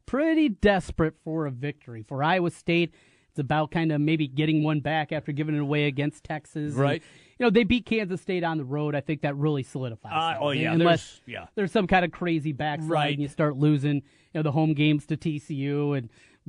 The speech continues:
Speaker 1: get swept by Baylor and Oklahoma, you know, something like that. You win a K-State, you're real good. I mean,
Speaker 2: Yeah. I mean, they're in
Speaker 1: you
Speaker 2: now.
Speaker 1: can s-
Speaker 2: I've seen 'em in the eight nine right
Speaker 1: Right,
Speaker 2: now.
Speaker 1: right. But they're not ending the season today, are they, Jim?
Speaker 2: Are, are they, no, no, they are
Speaker 1: Okay,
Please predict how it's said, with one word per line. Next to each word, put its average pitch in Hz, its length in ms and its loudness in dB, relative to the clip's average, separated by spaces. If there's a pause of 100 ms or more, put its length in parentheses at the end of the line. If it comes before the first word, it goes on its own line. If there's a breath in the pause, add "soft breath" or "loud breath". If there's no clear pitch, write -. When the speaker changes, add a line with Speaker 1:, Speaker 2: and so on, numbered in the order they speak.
(100)
Speaker 1:
get 151 180 0
swept 160 280 -2
by 151 140 2
Baylor 147 360 -2
and 143 80 -2
Oklahoma, 175 260 -6
you 226 60 -2
know, 226 60 -6
something 202 360 4
like 151 220 0
that. 151 360 0 (400)
You 190 180 2
win 277 140 4
a 247 60 2
K-State, 165 640 0 (520)
you're 175 200 2
real 165 260 4
good. 113 180 -12
I 165 120 -2
mean, 170 180 2
Speaker 2:
Yeah. 160 220 2 (180)
I 202 80 -4
mean, 220 200 -2
they're 262 180 -2
in 208 240 0
Speaker 1:
you 233 40 4
Speaker 2:
now. 202 60 2
Speaker 1:
can 240 120 4
s- 196 40 -4
Speaker 2:
I've 190 180 -2
seen 202 240 -2
'em 170 120 -2
in 160 80 -2
the 151 180 -4
eight 147 220 -4
nine 135 420 -2
right 359 120 2
Speaker 1:
Right, - 160 4
Speaker 2:
now. - 180 -8
Speaker 1:
right. 147 260 -2
But 170 240 0 (400)
they're 180 160 2
not 175 180 4
ending 160 200 2
the 135 80 -6
season 139 280 -4
today, 170 280 -2
are 120 120 -6
they, 120 120 -8
Jim? 127 240 -8 (360)
Speaker 2:
Are, 143 160 -12
are 147 140 0
they, 135 160 -14
no, 156 200 0
no, 151 200 0
they 139 160 0
are 131 100 -2
Speaker 1:
Okay, 147 280 2